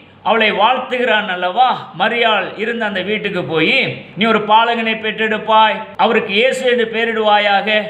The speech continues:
அப்படிலாம் சொல்றாரு இல்லையா? அது எந்த தேவதூதன்? கேப்ரியேல் தேவதூதன். லூக்கா ஒண்ணாம் அதிகாரத்தை வாசிச்சு பார்த்தீங்கன்னா தெரியும். அதே போல மிகாவேல் ஒரு தேவதூதன். அந்த மிகாவேலை குறித்து தான் இந்த தானியேல் புஸ்தகத்துல நான் இப்ப சொல்லி கொண்டு இருக்கிறேன்.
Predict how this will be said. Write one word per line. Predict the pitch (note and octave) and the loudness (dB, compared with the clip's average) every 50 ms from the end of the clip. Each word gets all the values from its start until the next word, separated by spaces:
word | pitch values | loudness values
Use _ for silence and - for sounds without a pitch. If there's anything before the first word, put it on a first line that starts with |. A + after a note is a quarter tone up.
| - - - | -8 -4 -4
அப்படிலாம் | F#3+ G3+ A3+ A#3+ A#3+ A#3 - A3+ | -4 -2 0 0 0 0 -2 -4
சொல்றாரு | A3+ A#3 A#3+ A#3 A#3 | 0 2 2 2 2
இல்லையா? | A#3+ B3+ C#4 D4 C#4 A#3 F#3+ | 0 0 2 2 2 0 0
அது | - A3 B3 | -4 -4 -2
எந்த | A#3+ A#3+ B3+ B3+ C#4 C#4+ | 0 -2 -2 0 -2 -4
தேவதூதன்? | A#3+ B3 C4 C4 B3+ B3+ B3+ A#3+ - C4 C4 F#3 | 0 2 4 4 4 2 0 -4 -6 -6 -6 -2
கேப்ரியேல் | F3 G3 G#3+ A#3 A#3 B3 B3 A#3+ A#3 A#3 A3 G3 - | -2 0 0 0 0 -2 -2 -2 0 0 -2 -2 -6
தேவதூதன். | F#3 F3+ E3 E3 D3 C3+ C#3+ B2+ B2 A#2 | -6 -6 -6 -6 -8 -8 -10 -10 -10 -8
லூக்கா | C#3 G3 G#3+ G#3 G3+ F#3 F3 | -4 -4 0 2 4 4 4
ஒண்ணாம் | F3+ F#3 G3 G3 F#3+ | 4 2 0 0 2
அதிகாரத்தை | F3+ F3 E3+ D#3+ D#3 C#3+ D#3 D#3 | 0 -2 0 0 -2 -2 -2 0
வாசிச்சு | D#3+ F3 F3 E3+ - - | 2 2 0 0 -2 -6
பார்த்தீங்கன்னா | E3 D3+ D#3+ F#3 A3 C#4 C4 | -6 -6 -6 -6 -8 -10 -8
தெரியும். | - G3+ D#3+ C3 A#2 - - - | -8 -8 -8 -8 -10 -10 -6 -4
அதே | - A3+ A#3 E4 F4+ E4+ | -2 0 0 2 0 0
போல | D4 A#3+ G#3 G#3+ C#4 | 2 0 2 2 0
மிகாவேல் | C#4+ C4 C4+ D4+ D4+ F4+ F#4+ F#4+ F#4 F#4 F#4 F4+ F4 E4+ | 0 0 -2 0 4 4 4 4 2 0 0 0 0 0
ஒரு | D#4 D4 C#4 B3 | -2 -2 -2 -2
தேவதூதன். | A#3 A#3+ - - G3+ - - D#3 C3 B2 A#2 G2+ G2 - - - | 0 0 0 0 -2 -6 -8 -12 -14 -14 -16 -16 -18 -18 -16 -8
அந்த | - G#3 A#3+ | -4 -2 0
மிகாவேலை | G#3 A#3+ B3+ D4 D#4 D#4 D#4+ D#4+ D#4+ D#4 D4+ D4+ D4+ | 2 2 2 2 2 2 2 2 2 2 2 -2 -2
குறித்து | D4+ D4 C#4+ C4 D4 | -6 -10 -10 -8 -2
தான் | C#4+ E4 F4 F4 | 0 0 0 0
இந்த | E4+ E4+ E4 | 0 -2 0
தானியேல் | C4+ C#4 C#4+ D4 D4+ D4 D4 B3+ G#3+ | 2 0 0 0 0 -2 -4 -4 -6
புஸ்தகத்துல | C4 - - C4 C4 C#4 D#4+ D#4+ | -6 -6 -6 -6 -2 -2 -2 0
நான் | D#4+ D#4 D#4 D#4 | 2 2 2 2
இப்ப | D4+ D4+ D4 C4 | 2 -2 -4 0
சொல்லி | B3 C4+ C4 B3+ | 0 0 0 0
கொண்டு | B3+ A#3+ A3 G3 F3+ | -2 -2 -2 -2 -2
இருக்கிறேன். | E3+ E3+ - - C3+ A#2+ G#2 E2+ - | -2 -2 -4 -6 -8 -8 -10 -12 -14